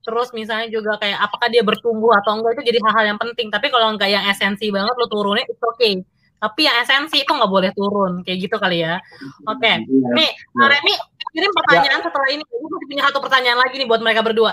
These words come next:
Speaker 1: Jadi sini lo yang, yang
Speaker 3: Silakan,
Speaker 1: ingat pertanyaannya
Speaker 3: silakan.
Speaker 1: berbobot ya,
Speaker 3: Silakan.
Speaker 1: Remi ya. Ingat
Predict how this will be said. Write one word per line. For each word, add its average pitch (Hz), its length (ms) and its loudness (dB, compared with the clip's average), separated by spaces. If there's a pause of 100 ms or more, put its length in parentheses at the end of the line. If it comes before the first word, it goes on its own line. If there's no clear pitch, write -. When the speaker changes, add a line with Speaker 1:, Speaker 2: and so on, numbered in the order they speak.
(160)
Speaker 1:
Jadi 240 160 -2
sini 294 160 2
lo 320 80 4
yang, 285 240 4
yang 254 160 4
Speaker 3:
Silakan, 135 560 4
Speaker 1:
ingat 427 80 -2
pertanyaannya - 540 2 (100)
Speaker 3:
silakan. 392 160 -8
Speaker 1:
berbobot 381 400 6
ya, - 80 4
Speaker 3:
Silakan. 277 220 4
Speaker 1:
Remi 294 260 0
ya. 277 160 2
Ingat 320 260 0